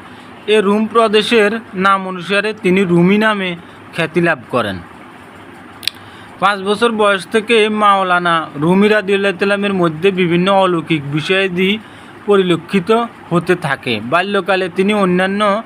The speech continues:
ছেলেমেয়েদের ন্যায় খেলাধুলা ও আমোদ প্রমোদ লিপ্ত থাকতে পছন্দ করতেন না। তিনি সর্বদা ধর্মীয় ও আধ্যাত্মিক আলোচনা পছন্দ করতেন। ছয় বছর বয়স থেকেই তিনি রোজা রাখতে শুরু করেন।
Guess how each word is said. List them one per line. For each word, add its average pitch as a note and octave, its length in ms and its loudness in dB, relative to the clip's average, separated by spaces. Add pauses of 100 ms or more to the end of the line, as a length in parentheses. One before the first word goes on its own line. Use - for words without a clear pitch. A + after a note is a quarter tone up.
(420)
ছেলেমেয়েদের G3+ 680 0
ন্যায় G3+ 340 -2 (440)
খেলাধুলা F#3+ 680 0
ও G3 100 -4 (220)
আমোদ F#3 340 0 (100)
প্রমোদ F3+ 440 0
লিপ্ত D#3 320 -6 (300)
থাকতে E3+ 400 -4 (120)
পছন্দ E3+ 360 0 (140)
করতেন D3+ 360 0
না। A#2 180 0
তিনি G#3 280 0 (760)
সর্বদা F#3+ 440 0
ধর্মীয় F#3 480 2
ও G#3 80 2
আধ্যাত্মিক F#3 560 0 (100)
আলোচনা F3 540 0 (380)
পছন্দ F3 420 0
করতেন। D#3 420 -4 (460)
ছয় G3 260 0
বছর G#3+ 280 0
বয়স G3 300 0 (100)
থেকেই G#3 380 2 (260)
তিনি G3 240 2 (460)
রোজা F#3 320 2
রাখতে F3 320 -4
শুরু F3+ 260 2
করেন। D3 280 -2